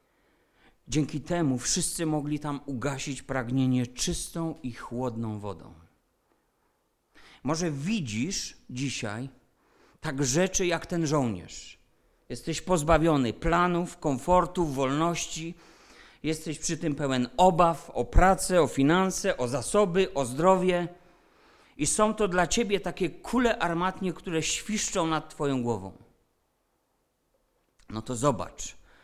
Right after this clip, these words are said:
że w każdym smutku chrześcijanin powinien spodziewać się czegoś dobrego,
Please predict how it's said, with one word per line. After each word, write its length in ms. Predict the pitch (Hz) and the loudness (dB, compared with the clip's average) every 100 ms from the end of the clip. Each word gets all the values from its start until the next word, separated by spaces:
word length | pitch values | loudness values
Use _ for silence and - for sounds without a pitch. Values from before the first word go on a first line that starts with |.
| _ | _
że 140 | 131 | -8
w 100 | 123 | -8
każdym 540 | - 180 202 180 202 190 | -4 -2 0 -2 -2 -2
smutku 760 | - - 180 190 160 - 120 | -4 -2 0 0 0 -6 -6
chrześcijanin 920 | 113 156 139 - 151 165 165 143 123 151 - - - - | -2 -2 -2 -2 2 4 4 4 2 -2 -10 -20 -20 -6
powinien 320 | 160 165 170 | -2 2 2
spodziewać 680 | 165 - 160 127 175 175 165 | 0 -4 -6 -4 -4 -4 -8
się 120 | 160 | -10
czegoś 380 | 143 165 147 143 | -8 -6 -6 -8
dobrego, 520 | 135 120 127 113 92 | -8 -6 -6 -8 -10